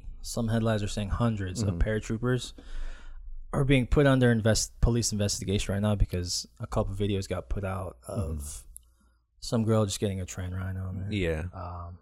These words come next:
Speaker 2: Mm.
Speaker 1: she was eating some dude's ass.
Speaker 2: <laughs> Yeah.
Speaker 1: Yeah. Uh, what else? The fucking bottle.
Speaker 2: The
Speaker 1: It was
Speaker 2: bottle
Speaker 1: like a
Speaker 2: was
Speaker 1: Captain
Speaker 2: gnarly.
Speaker 1: Morgan bottle.
Speaker 2: Yeah.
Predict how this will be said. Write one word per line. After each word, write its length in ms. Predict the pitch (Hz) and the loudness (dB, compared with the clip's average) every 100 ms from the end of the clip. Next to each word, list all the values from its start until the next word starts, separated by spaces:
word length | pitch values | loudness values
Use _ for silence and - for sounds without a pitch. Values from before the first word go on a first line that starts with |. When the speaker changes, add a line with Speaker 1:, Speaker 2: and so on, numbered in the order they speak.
| 92 | -6
Speaker 2:
Mm. 60 | |
Speaker 1:
she 100 | 85 | -2
was 100 | 101 | -2
eating 260 | 117 110 98 | 0 -2 -2
some 160 | - 92 | -6 -4
dude's 240 | 95 85 | 0 0
ass. 600 | 82 80 82 - - - - | 0 -2 0 0 -2 -4 -8
Speaker 2:
<laughs> 580 | - - - 202 - - | -8 -8 -6 -6 -6 -6
Yeah. 260 | 107 90 - - - - 113 | -4 -6 -8 -12 -16 -14 -8
Speaker 1:
Yeah. 60 | |
Uh, 280 | 95 90 87 87 | -6 -6 -8 -10
what 100 | 92 | -10
else? 280 | 80 87 - - - - - - | -12 -12 -8 -8 -8 -12 -12 -8
The 60 | |
fucking 420 | - 131 - 120 | -2 0 0 -2
bottle. 540 | 92 82 85 107 117 - _ _ - | -2 -4 -2 -2 -2 -6 _ _ -4
Speaker 2:
The 60 | |
Speaker 1:
It 20 | 90 | -2
was 60 | |
Speaker 2:
bottle 240 | 90 92 196 | 4 8 8
Speaker 1:
like 140 | 208 | 8
a 20 | 180 | 6
Speaker 2:
was 80 | - | 4
Speaker 1:
Captain 260 | 139 139 113 | 4 6 8
Speaker 2:
gnarly. 160 | 123 | 8
Speaker 1:
Morgan 260 | 120 139 139 | 8 6 4
bottle. 400 | 147 151 170 180 _ - | 4 4 0 -4 _ -6
Speaker 2:
Yeah. 440 | 82 87 90 73 | -2 0 0 -2